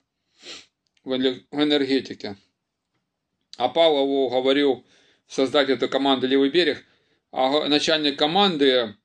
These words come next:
это главный по лицензированию был в, в, э, в Уф-, в этот, э, в Украинской Федерации футбола. Он, м,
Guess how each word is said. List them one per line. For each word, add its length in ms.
это 580
главный 320
по 100
лицензированию 920
был 340
в, 160
в, 460
э, 420
в 120
Уф-, 180
в 280
этот, 400
э, 340
в 80
Украинской 440
Федерации 520
футбола. 640
Он, 200
м, 400